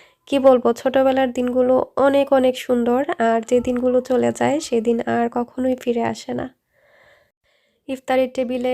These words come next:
একটা আইটেম কম থাকলেও আমার আব্বা কি যে রাগ করতেন, আর আব্বা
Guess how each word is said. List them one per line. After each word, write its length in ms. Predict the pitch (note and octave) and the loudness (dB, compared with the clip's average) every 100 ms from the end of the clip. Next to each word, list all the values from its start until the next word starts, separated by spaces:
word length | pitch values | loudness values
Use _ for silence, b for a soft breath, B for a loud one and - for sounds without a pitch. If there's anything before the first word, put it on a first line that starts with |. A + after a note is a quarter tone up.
| B3 | -2
একটা 280 | A#3+ - C4+ | -4 -4 -2
আইটেম 320 | C4 B3+ C4 B3+ | -2 -4 -8 -6
কম 200 | C4 B3 | -8 -8
থাকলেও 420 | B3 B3+ B3 B3+ | -8 -10 -4 -4
আমার 240 | D4+ A#3 A#3 | -2 -2 -4
আব্বা 260 | A3+ A#3 | -4 -6
কি 160 | A#3 B3+ B3 | -8 -8 -4
যে 140 | C4+ | -2
রাগ 180 | A#3+ A#3 _ | -2 -6 _
করতেন, 480 | B3 A#3 - A#3 C4 D#4+ - - | -6 -6 -6 -6 -6 -10 -14 -8
আর 200 | A#3 A3+ | -6 -4
আব্বা 300 | A3+ - A#3 | -8 -6 -4